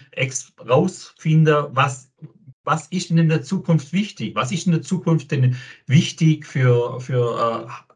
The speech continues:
äh, Learning Professionals? Wie müssen sie sich vorbereiten? Welche Skills und Kompetenzen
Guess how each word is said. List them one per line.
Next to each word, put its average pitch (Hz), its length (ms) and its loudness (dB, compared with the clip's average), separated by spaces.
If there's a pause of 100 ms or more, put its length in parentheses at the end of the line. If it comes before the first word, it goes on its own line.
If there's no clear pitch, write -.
äh, - 460 -14
Learning 165 500 6
Professionals? - 840 -6
Wie 160 160 2
müssen 165 260 4
sie - 180 -4
sich 127 260 -4
vorbereiten? 120 840 -2
Welche 131 220 -4
Skills 160 600 0
und 113 120 -4
Kompetenzen 131 760 -2